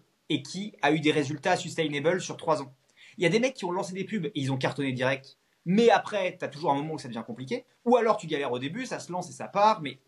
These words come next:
il y a toujours un moment compliqué. Je connais aucun start-upper qui te dira, « J'ai pas, j'ai eu zéro moment compliqué, ça s'est bien passé, c'est bon, je suis une licorne. »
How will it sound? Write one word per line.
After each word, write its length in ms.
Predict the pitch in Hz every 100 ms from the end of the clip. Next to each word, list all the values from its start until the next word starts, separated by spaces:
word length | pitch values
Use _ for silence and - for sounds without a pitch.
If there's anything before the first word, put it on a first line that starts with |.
| _ _ _ _ _ _ -
il 60 | 139
y 40 |
a 40 | 131
toujours 640 | - 233 226 175 196 -
un 60 | 156
moment 220 | 139 135
compliqué. 280 | 131 123 - _ _ _ _ _ _ -
Je 160 | 139
connais 280 | 143 160 156 -
aucun 240 | 226 202
start-upper 360 | 180 170 165 175
qui 80 | 151
te 60 |
dira, « 340 | 135 139 160 - -
J'ai 200 | 127 135
pas, 120 | -
j'ai 160 | 147 139
eu 80 | 139
zéro 320 | 127 170 165
moment 180 | 160 160
compliqué, 400 | 151 131 - 160
ça 120 | 160
s'est 140 | -
bien 140 | 131 131
passé, 300 | 131 123 139
c'est 120 | 139
bon, 160 | 127 131
je 120 | -
suis 80 | 123
une 80 |
licorne. » 320 | 107 107 104